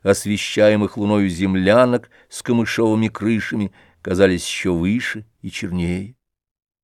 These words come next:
Длинные тени домов, деревьев, заборов ложились красиво по светлой пыльной дороге. На реке без умолку звенели лягушки.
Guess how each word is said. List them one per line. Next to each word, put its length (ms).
Длинные 680
тени 400
домов, 600
деревьев, 760
заборов 760
ложились 640
красиво 800
по 100
светлой 640
пыльной 500
дороге. 460
На 160
реке 440
без 340
умолку 460
звенели 460
лягушки. 760